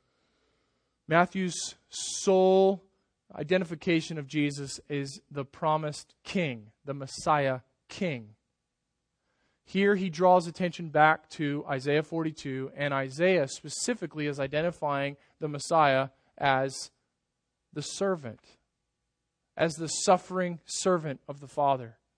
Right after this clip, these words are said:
And here Matthew identifies Jesus not just as the promised Messiah king, but as the servant king, the one who came not to accomplish his own will, but the will of the Father.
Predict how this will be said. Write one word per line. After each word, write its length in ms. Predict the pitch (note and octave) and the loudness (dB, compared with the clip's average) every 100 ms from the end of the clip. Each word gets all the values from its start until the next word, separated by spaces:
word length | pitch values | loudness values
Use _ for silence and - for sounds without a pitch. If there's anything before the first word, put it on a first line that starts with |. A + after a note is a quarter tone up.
| _ _ _ _ _ _ - | _ _ _ _ _ _ -4
And 140 | E3+ | -2
here 300 | E3 G#3 A3+ A3+ | 0 4 6 8
Matthew 480 | F#3+ G3+ - A3 G#3 | 8 6 6 6 8
identifies 600 | E3 F#3+ G3 - F#3 F#3 | 8 4 2 4 4 4
Jesus 460 | F#3+ G3 E3 D#3 | -2 -2 -2 -2
not 300 | F3+ G3 G#3 | 6 6 6
just 240 | F#3+ F#3+ G3 | 0 0 2
as 160 | E3+ | 2
the 100 | E3 | 0
promised 500 | D#3+ F#3+ F3+ F#3 F#3 | -4 2 2 2 -4
Messiah 440 | F3 D#3+ F3+ F3 E3 | -8 2 6 6 4
king, 340 | F3+ D#3+ D#3 - _ | -2 -4 -6 -12 _
but 120 | - F#3 | 2 4
as 160 | F3 | 4
the 140 | - F3 | 2 -4
servant 640 | - - G#3 F3+ D#3 - | -2 0 0 0 -6 -8
king, 440 | - D3+ A#2+ A2 _ _ _ _ _ _ _ - | -6 -4 -6 -10 _ _ _ _ _ _ _ 0
the 80 | |
one 220 | F#3 G#3+ G#3 | 6 6 6
who 140 | G#3 | 2
came 380 | - G#3 G3 F3+ | 2 2 2 4
not 300 | F#3+ G#3 G#3+ | 6 6 4
to 120 | G#3 | -2
accomplish 460 | G3 G3+ F#3+ F#3+ - | 0 2 2 0 -6
his 140 | E3+ | -2
own 240 | F#3+ G3 | 0 0
will, 180 | F#3 E3+ | 2 0
but 140 | D#3+ D#3+ | 0 -4
the 80 | |
will 340 | E3+ F3 F3 F3 | -2 2 2 2
of 120 | D#3+ | -4
the 80 | D#3 | -6
Father. 480 | E3 D3 C#3 C3 | 2 2 2 -4